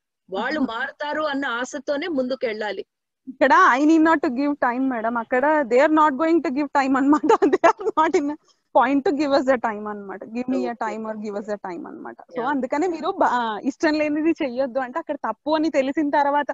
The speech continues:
Speaker 2: this is not right అని తెలిసిన తర్వాత ఇద్దరికి అంటే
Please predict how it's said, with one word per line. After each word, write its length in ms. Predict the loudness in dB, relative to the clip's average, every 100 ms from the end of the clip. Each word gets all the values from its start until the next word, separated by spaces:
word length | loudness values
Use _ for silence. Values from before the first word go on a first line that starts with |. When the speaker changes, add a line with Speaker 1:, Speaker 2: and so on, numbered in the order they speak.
| -10 -18 _ 0
Speaker 2:
this 120 | 2
is 200 | 2 2
not 320 | 4 2 2
right 200 | 0 2
అని 160 | 0 0
తెలిసిన 460 | 0 -2 0 2
తర్వాత 680 | 4 2 2 0 0 -2 -2 -4
ఇద్దరికి 460 | -6 0 0 2 -4 -4
అంటే 200 | -4